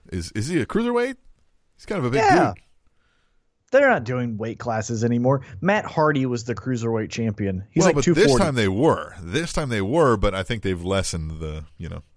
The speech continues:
Speaker 1: to anybody they don't care about. At Chris Mercado thirty-two, "Mick Foley looks like a long checkerboard. Hashtag tweet the table." He's lost some weight.
Speaker 2: Yeah, he looks good.
Speaker 1: At W I R Canada says, "Yep, I still wanna see Rich Swann in the New Day.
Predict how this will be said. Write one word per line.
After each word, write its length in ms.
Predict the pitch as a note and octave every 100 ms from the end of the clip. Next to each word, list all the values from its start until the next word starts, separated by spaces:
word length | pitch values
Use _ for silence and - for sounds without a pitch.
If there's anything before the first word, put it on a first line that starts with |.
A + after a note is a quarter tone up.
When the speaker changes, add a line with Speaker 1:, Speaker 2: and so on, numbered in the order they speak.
| _ _ _ _ - _ _ -
Speaker 1:
to 40 |
anybody 280 | F2+ E2+ E2+
they 100 | E2
don't 160 | E2
care 200 | D#2 E2+
about. 220 | D#2+ D#2+ - - -
At 160 | C#3+
Chris 240 | - G#3 -
Mercado 540 | E3+ D3+ F#3 F3+ F3+
thirty-two, 640 | E3 G3 F#3 D#3 G#3+ B3 - - -
"Mick 200 | C3 A#3+
Foley 320 | - A#3 A#3+ E3+
looks 180 | E3+
like 140 | F#3+ D#3
a 40 |
long 280 | C#3 E3+ G3
checkerboard. 580 | - A3 F3+ C#3+ B2 F#2
Hashtag 380 | A2+ A2 A#2 G#2+
tweet 160 | A#2
the 100 | -
table." 140 | G2 F2+
He's 100 | D#2+
lost 200 | E3 -
some 80 | F3+
weight. 240 | B3 B3 _ _ _ _ _ _ _ -
Speaker 2:
Yeah, 280 | C3+ F#3+ D#3
he 100 | C3
looks 180 | E3+ -
good. 360 | G3 A#3 A2+ - _ _ _ _ _
Speaker 1:
At 160 | D#3+ F#3
W 240 | F#3 F#3
I 60 | G3
R 100 | F3+
Canada 240 | F#3 G3+
says, 200 | - A#2
"Yep, 240 | F#2+ G#3 - _ _
I 160 | G2 E3
still 240 | - C#3+
wanna 160 | C3 B2
see 160 | - C3
Rich 220 | C3+ -
Swann 280 | A#2+ C#3+ D3
in 60 |
the 80 | D#3
New 220 | D3+ A2+
Day. 240 | F2+ E2